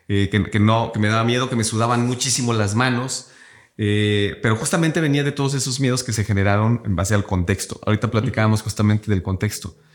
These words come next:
Y, y yo creo que justamente es, es algo que te ayuda. Y, y como, como sugerencia yo les diría, si quieres crecer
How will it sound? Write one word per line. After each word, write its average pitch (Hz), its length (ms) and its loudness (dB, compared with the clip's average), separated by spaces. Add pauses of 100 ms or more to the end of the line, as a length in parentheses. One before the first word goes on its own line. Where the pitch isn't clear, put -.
(260)
Y, 98 260 -2
y 98 120 2
yo 107 120 4
creo 113 120 2
que 110 100 -4
justamente 113 640 2
es, - 300 -4 (280)
es 143 220 2
algo 143 380 2
que 113 100 -2
te 110 140 -2
ayuda. 123 720 -2 (100)
Y, 107 180 -6
y 104 60 -4
como, 98 340 0
como 95 160 0
sugerencia 107 480 -2
yo 117 60 2
les 113 160 0
diría, 117 440 -2 (380)
si 113 300 -4
quieres 147 640 0
crecer - 800 -2